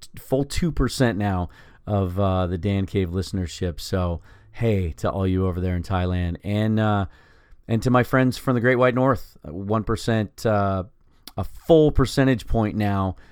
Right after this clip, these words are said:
coming from Canada, north of the border, which is cool because, uh, technically my heritage, my last name, Viens, is a French-Canadian name. So shout out to the Great White North. Um, if you haven't already, please hit subscribe.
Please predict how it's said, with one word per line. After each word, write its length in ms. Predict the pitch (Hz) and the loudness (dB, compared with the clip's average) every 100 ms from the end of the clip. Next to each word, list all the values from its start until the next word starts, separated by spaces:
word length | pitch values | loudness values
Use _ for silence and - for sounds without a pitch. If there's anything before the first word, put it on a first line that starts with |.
| - | -20
coming 300 | - 110 107 | -6 -2 -2
from 300 | 95 110 104 | -4 -6 -6
Canada, 440 | 95 107 104 95 95 | -4 -4 -2 -4 -4
north 280 | 95 95 92 | -4 -6 -8
of 80 | |
the 60 | 92 | -8
border, 260 | 95 98 90 | -6 -4 -6
which 160 | 85 | -8
is 80 | - | -16
cool 320 | - 98 90 | -10 -8 -6
because, 340 | 87 - 85 90 | -10 -10 -10 -8
uh, 140 | 87 - - - - - - - - | -10 -12 -20 -20 -20 -20 -20 -20 -18
technically 640 | - - 180 180 147 143 127 | -6 -2 0 0 0 2 2
my 180 | 113 104 | 2 -2
heritage, 640 | - 120 135 147 160 139 | -2 0 2 2 0 -2
my 160 | 113 113 | -2 0
last 360 | 113 113 110 | -2 -2 -4
name, 300 | 123 120 117 | -2 0 0
Viens, 640 | 101 110 107 110 123 117 | -2 -2 -2 -2 -2 -6
is 180 | - 104 | -6 -4
a 140 | 101 92 | -4 -4
French-Canadian 1300 | - - 113 117 - - 117 104 101 101 98 95 - - - - - | -8 -4 -4 -4 -8 -8 -4 -2 0 0 -2 -2 -6 -16 -20 -20 -12
name. 320 | 101 98 90 85 | -4 -2 -2 -4
So 240 | - 90 | -6 -8
shout 320 | 80 98 87 | -6 -6 -4
out 220 | 87 85 - - - - - | -4 -8 -12 -20 -20 -20 -16
to 100 | - | -6
the 100 | 95 | -4
Great 240 | 90 90 67 | -2 -2 -2
White 200 | 90 80 | -6 -4
North. 440 | 90 82 - - - | -6 -6 -10 -16 -8
Um, 400 | 101 98 92 - - - - | -4 -2 -4 -6 -14 -12 -6
if 100 | 127 | 0
you 80 | |
haven't 220 | 123 139 131 | 4 4 4
already, 240 | 117 113 | 2 0
please 240 | - 113 | -2 -2
hit 160 | 113 - | -2 -6
subscribe. 720 | 98 - - 123 110 110 107 | -10 -10 -2 0 2 0 -2